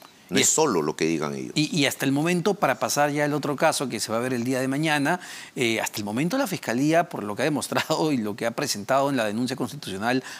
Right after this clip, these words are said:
Speaker 2: ante el presidente, eh, ante el Congreso de la República,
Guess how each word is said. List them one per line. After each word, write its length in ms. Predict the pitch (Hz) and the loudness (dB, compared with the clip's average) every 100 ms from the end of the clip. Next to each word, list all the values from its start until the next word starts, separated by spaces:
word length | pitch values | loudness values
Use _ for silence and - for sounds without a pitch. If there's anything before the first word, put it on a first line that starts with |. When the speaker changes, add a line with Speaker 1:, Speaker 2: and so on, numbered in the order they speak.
| - | -4
Speaker 2:
ante 280 | 101 98 110 | -4 -4 -6
el 60 | |
presidente, 560 | 120 101 107 113 139 135 - - - | -6 -4 -6 -2 -2 -4 -10 -12 -6
eh, 160 | 110 | -4
ante 160 | 92 104 | -4 -8
el 40 | |
Congreso 380 | - 104 127 120 | -8 -4 -2 0
de 60 | 127 | 0
la 100 | 127 | 0
República, 640 | 120 120 139 131 131 143 | -2 0 2 2 2 0